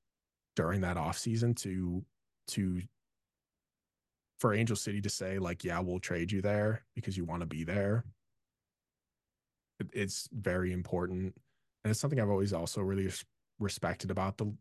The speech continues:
the league on the opposite end of the spectrum. Like, there's teams that will do these crazy deals that kinda shock everyone and and are kinda harmful to players, but then there's other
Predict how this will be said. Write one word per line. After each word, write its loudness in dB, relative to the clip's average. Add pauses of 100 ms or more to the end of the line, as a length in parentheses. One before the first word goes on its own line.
(180)
the 2
league 4 (540)
on 2
the -4
opposite 0
end 4
of 2
the 2
spectrum. 4 (300)
Like, 0
there's 0 (420)
teams 0
that 2
will 2 (360)
do 0
these -2 (140)
crazy 2 (160)
deals -2
that -4
kinda -2
shock -2
everyone 0
and -4 (440)
and 0
are -2
kinda 0
harmful 0
to -2
players, -2
but -4
then 0 (360)
there's 4
other 2